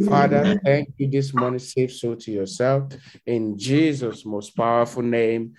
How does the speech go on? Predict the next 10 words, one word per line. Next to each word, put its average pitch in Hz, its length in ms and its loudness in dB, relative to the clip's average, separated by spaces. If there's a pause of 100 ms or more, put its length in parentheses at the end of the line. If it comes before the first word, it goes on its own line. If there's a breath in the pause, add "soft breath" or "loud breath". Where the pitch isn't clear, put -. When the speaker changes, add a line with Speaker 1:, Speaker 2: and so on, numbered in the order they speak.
(220 soft breath)
Speaker 1:
we 135 540 6
have 135 280 0
prayed. 120 640 4 (800 loud breath)
God 156 340 2
has 131 200 0
been 117 200 -8
taking 147 320 -6
us 135 180 -2
through 147 520 -6 (100)
a, 113 280 -4